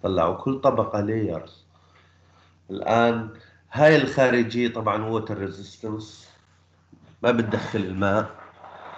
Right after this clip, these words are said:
وطلع كيف هاي الطبقة الخارجية للكورنيوم كل أسبوعين بتتغير.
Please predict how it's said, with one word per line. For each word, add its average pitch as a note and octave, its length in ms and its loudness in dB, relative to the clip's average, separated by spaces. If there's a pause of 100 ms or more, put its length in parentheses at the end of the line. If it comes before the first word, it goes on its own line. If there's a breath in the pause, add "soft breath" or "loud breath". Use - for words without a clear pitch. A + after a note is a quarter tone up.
(340 loud breath)
وطلع A#2 800 4
كيف A2 380 -6
هاي C#3 120 -2
الطبقة B2+ 400 -2
الخارجية A2+ 520 -4
للكورنيوم B2 680 -4
كل D#3+ 420 0
أسبوعين A#2 560 -2
بتتغير. G2+ 600 -6